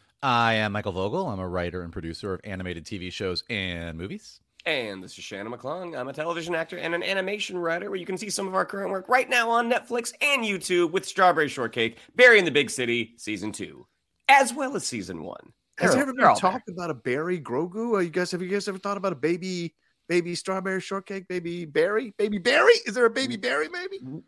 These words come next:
Speaker 2: we have a baby berry that is a little
Speaker 3: Okay.
Speaker 2: mi-, mischievous, a la
Speaker 3: Okay.
Speaker 2: Grogu,
Speaker 3: Okay.
Speaker 2: uh, who has popped
Speaker 1: Honey-,
Speaker 2: up. Yeah.
Speaker 1: honeydew sorbet.
Speaker 2: That,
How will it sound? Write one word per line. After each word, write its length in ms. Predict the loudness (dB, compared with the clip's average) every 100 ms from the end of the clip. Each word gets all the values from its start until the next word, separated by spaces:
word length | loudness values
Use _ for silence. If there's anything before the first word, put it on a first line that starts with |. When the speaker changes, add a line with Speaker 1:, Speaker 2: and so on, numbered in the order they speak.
| _
Speaker 2:
we 240 | -2 2 4
have 280 | 4 4 4
a 80 |
baby 380 | 6 6 6 4
berry 400 | 2 2 2 2
that 180 | 2 2
is 120 | 0
a 40 | 0
little 260 | 0 2
Speaker 3:
Okay. 140 | 0 -2
Speaker 2:
mi-, 340 | -4 -2 -2 -2
mischievous, 1080 | -2 -2 -2 -4 -2 -2 -2 -2 -4 -6 -8 2
a 140 | 4
la 220 | 6 4
Speaker 3:
Okay. 100 | 2
Speaker 2:
Grogu, 680 | 0 -4 -2 -4 -2 -2 -4 -12 _ _ _
Speaker 3:
Okay. 80 | -6
Speaker 2:
uh, 560 | 0 4 4 4 2 -2 -8 _ _
who 100 | -4
has 140 | -2
popped 240 | 0 0 2
Speaker 1:
Honey-, 160 | 0
Speaker 2:
up. 80 | -2
Yeah. 240 | -6 -12 -12 _ _
Speaker 1:
honeydew 420 | -2 0 0 0
sorbet. 500 | 2 2 2 0 -4 _ _ _ -20 -20 _ _ _ -18 -16 -16 -14 -10 -2
Speaker 2:
That, 160 | -2